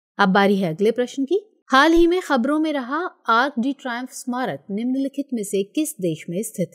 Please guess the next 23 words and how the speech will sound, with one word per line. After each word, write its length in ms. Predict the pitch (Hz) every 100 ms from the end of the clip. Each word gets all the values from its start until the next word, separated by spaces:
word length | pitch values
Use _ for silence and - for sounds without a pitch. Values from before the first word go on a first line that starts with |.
| 180
है? 140 | 156 151 _ -
ए 360 | 226 285 - - -
फ्रांस, 500 | 180 190 269 - - _ _ _
बी 360 | 190 269 254 143
स्विट्जरलैंड, 600 | - 226 185 254 262 277 - _ _ _
सी 440 | - 277 262 190 156
जर्मनी, 520 | 208 214 254 254 294 - _ _
या 100 | 185
फिर 220 | 180 185
डी 520 | 170 220 170 190 _ -
ऑस्ट्रिया। 580 | 196 - - 175 156 151 - _ -
तो 60 |
इसका 240 | 175 - 190
सही 300 | - 202 311
उत्तर 300 | 226 - 156
है 180 | 170 202 - _ 220
ए, 380 | 226 294 - -
फ्रांस। 560 | - 208 151 143 - - _ _ _
फ्रांसीसी 560 | 285 269 302 339 - 403
अधिकारियों 580 | 269 285 277 277 285
ने 140 | 294 381 -
पेरिस 360 | 226 226 254 262
में 220 | 254 320